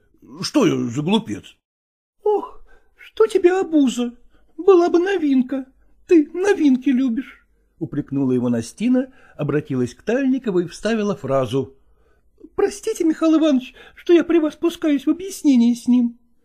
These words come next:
Но я не допущу этого, Лагорский, не допущу. Я ей глаза выцарапаю, — воскликнула она.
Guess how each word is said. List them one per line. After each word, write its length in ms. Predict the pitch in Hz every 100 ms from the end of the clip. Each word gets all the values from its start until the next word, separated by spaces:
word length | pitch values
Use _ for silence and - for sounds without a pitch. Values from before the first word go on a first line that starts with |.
| _ _ _ _ _
Но 200 | 370 403
я 140 | 381 370
не 100 | 381
допущу 600 | 403 415 440 - 339 330
этого, 220 | 330 320
Лагорский, 760 | 330 339 269 320 - 330 320 - -
не 220 | 403 359
допущу. 800 | 359 403 427 - - 359 311 - _ - - _
Я 160 | 359 370
ей 220 | 370 403
глаза 500 | 381 440 415 427 339
выцарапаю, — 800 | 330 339 - 339 330 320 285 285 - _ _ _ -
воскликнула 760 | 123 - 127 127 117 123 127
она. 340 | 123 123 120